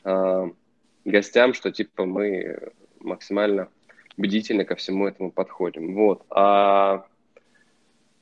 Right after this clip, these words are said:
ну и буквально санитайзеры все закончились, где-то что-то на-, что-то нашли, м, и двадцать восьмого числа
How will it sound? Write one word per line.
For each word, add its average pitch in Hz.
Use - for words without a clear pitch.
ну 156
и 170
буквально 151
санитайзеры 135
все -
закончились, 135
где-то 123
что-то 123
на-, 139
что-то 127
нашли, 175
м, 123
и 135
двадцать 131
восьмого 131
числа 127